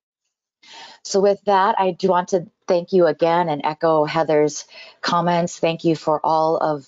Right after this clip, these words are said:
you to participate, and again to Heather and to our panelists and Ahmed and Gary for working, um, uh, behind the scenes as well.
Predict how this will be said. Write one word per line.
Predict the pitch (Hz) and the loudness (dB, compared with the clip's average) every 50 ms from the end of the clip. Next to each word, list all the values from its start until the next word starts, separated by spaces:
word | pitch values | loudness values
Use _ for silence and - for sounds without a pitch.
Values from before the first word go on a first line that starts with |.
| _ _ | _ _
you | - 147 156 160 160 165 175 180 | -4 0 2 4 4 4 4 2
to | - - 147 | 0 -4 -4
participate, | - 147 139 - 165 147 - 175 - - 156 151 151 131 | -4 -4 -2 -2 -4 -2 -2 -4 -2 2 2 2 2 2
and | 135 135 | 2 0
again | 131 - - 147 143 143 147 147 143 - - - - - _ - | -2 -2 0 0 0 0 -2 -4 -6 -10 -16 -20 -20 -20 _ -4
to | - 151 | -4 -2
Heather | - 160 156 147 156 151 151 | 0 0 0 0 2 2 2
and | 127 139 143 143 143 | 2 0 -2 -4 -2
to | - 147 139 | 0 2 2
our | 135 131 | 2 2
panelists | 131 - - 151 147 147 143 143 143 143 - - - - - | 0 -2 -2 -2 0 2 2 0 0 -2 -4 -12 -14 -14 -6
and | - 131 131 127 131 - - | -4 -2 -2 -2 -2 -2 -2
Ahmed | 139 143 139 147 143 - | -2 0 2 2 2 2
and | 123 127 131 131 - - - - - - - | 0 -2 -2 -4 -8 -12 -14 -14 -14 -14 -6
Gary | - 156 151 151 147 143 143 143 | -2 0 2 4 4 4 2 2
for | 143 139 131 131 | 2 0 0 2
working, | 143 139 135 - 135 135 131 135 127 113 | 0 0 0 0 0 0 0 -4 -4 -4
um, | 131 131 131 127 127 127 127 - - - - - - - _ _ - | -2 0 0 0 0 -2 -6 -10 -18 -20 -20 -20 -20 -20 _ _ -6
uh, | - - - | -4 -4 -4
behind | 160 156 147 139 143 143 143 | -2 -2 -2 0 0 -2 -2
the | 135 | -2
scenes | 135 - - 143 143 139 135 127 - | -4 -2 0 2 2 2 0 0 -2
as | - 131 131 120 - - | -2 -2 -2 -4 -6 -6
well. | 123 123 127 123 123 123 123 127 131 | -4 -2 0 0 2 2 0 0 -2